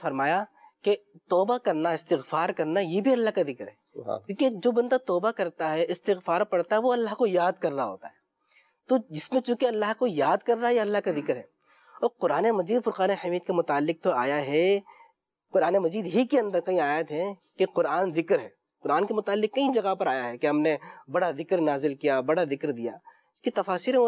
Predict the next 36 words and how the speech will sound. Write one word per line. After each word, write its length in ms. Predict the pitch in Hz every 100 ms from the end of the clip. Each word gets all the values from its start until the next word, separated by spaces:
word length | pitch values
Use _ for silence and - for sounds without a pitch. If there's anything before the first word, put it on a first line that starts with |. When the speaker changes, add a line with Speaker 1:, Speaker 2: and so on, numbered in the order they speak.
| 220 190 175
Speaker 1:
میں 180 | 185
علماء 280 | 180 170 175
نے 80 | 196
لکھا 260 | 165 160 202
ہے 100 | 233
کہ 200 | 233 233
اس 100 | -
سے 80 |
مراد 180 | 233 226 202
ذکر 220 | 220 208
ہے۔ 100 | 127 - _ _ _ _ -
تو 60 |
قرآن 300 | 151 208 190
مجید 300 | 233 214 233
خود 180 | - 185
ذکر۔ 240 | 165 214 - _ _ _ _
Speaker 2:
سبحان 320 | - - 117
اللہ۔ 120 | 107 -
Speaker 1:
اچھا، 220 | - 226
نماز 440 | 185 151 180 220 -
پڑھنا 280 | 196 226 233
بھی 180 | 208
علماء 340 | 139 151 180 202
نے 80 | 214
فرمایا 300 | 185 185 247
ذکر 280 | 214 170 233
جو 180 | 190 185
ہے 140 | 196
وہ 220 | 247 339
ج-، 220 | 233 170 156 160 160 160 147
جوارح 380 | 160 165 202 226
کے 140 | 220
ذریعے 220 | 180 175
بھی 80 | 175
ہوتا 260 | 151 117
ہے۔ 40 | 107